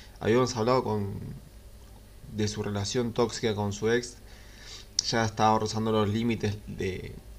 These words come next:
denuncia legal, o sea, no había violencia, sí lo hubo, lo perdonó, él cambió, pero sí había hostigamiento, sí había,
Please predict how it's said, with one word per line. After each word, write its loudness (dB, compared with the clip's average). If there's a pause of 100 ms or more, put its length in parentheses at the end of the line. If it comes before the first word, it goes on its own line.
(120)
denuncia 0
legal, 4
o -8
sea, -4
no 4
había 4
violencia, 4 (800)
sí 0
lo 2
hubo, 2
lo -6
perdonó, -6
él -2
cambió, -4
pero 0
sí 0
había 4
hostigamiento, 0
sí -2
había, 0